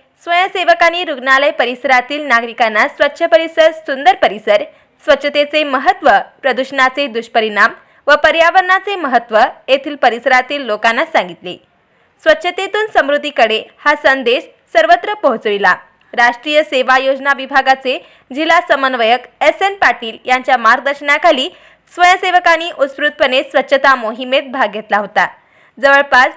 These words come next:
पन्नास किलोहून अधिक प्लास्टिक कचरा एकत्र करून त्याची योग्य विल्हेवाट लावण्यात आली. या स्वच्छता मोहिमेमुळे दवाखाना परिसर चकाचक झाला.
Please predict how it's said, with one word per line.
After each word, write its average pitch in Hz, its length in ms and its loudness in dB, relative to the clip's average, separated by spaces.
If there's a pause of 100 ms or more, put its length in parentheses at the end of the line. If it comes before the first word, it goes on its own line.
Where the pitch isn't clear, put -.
पन्नास 269 340 0
किलोहून 285 540 -2
अधिक 269 320 -2
प्लास्टिक 311 460 -2
कचरा 262 300 2 (100)
एकत्र 254 360 -2
करून 233 320 -2 (340)
त्याची 294 300 0
योग्य 330 300 -2
विल्हेवाट 320 480 0
लावण्यात 214 380 -2
आली. 190 200 -8 (760)
या 277 140 4
स्वच्छता 330 520 2
मोहिमेमुळे 311 680 -2
दवाखाना 247 540 2
परिसर 233 520 0 (320)
चकाचक 320 540 0
झाला. 208 300 0